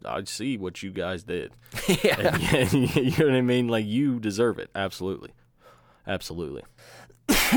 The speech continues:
Speaker 2: And they're, they were young cats, man. They were just right about our age when they made this.
Speaker 1: So I wanna talk about, uh, actually my favorite scene now. I wanna get into my favorite scene. Not the scariest scene,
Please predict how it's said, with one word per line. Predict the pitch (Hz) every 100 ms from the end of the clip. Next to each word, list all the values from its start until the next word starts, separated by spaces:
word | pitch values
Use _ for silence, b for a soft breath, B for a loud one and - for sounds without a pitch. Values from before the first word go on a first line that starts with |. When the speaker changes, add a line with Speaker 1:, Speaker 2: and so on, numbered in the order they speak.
| -
Speaker 2:
And | - 117 131
they're, | 214
they | - 151
were | 208
young | 92 95 117
cats, | - 98 104 - 92
man. | 82 82
They | 104
were | 127
just | 95 95 90
right | 98
about | 101 95
our | 87 87
age | 67 62 - -
when | - 90
they | 78
made | 78 76
this. | 65 71 - - _ - 82 b b b _ _ _ _ - B B B
Speaker 1:
So | -
I | 147
wanna | 123 107
talk | 110 101
about, | 92 87 80 -
uh, | 78 65 - -
actually | 92 - 90
my | 85 92 90
favorite | - 82 -
scene | - 71 - -
now. | - -
I |
wanna | 85 90
get | 90
into | 85 -
my | 82
favorite | - 117 95 78
scene. | - -
Not | 78 -
the |
scariest | 151 - 143 120 -
scene, | - -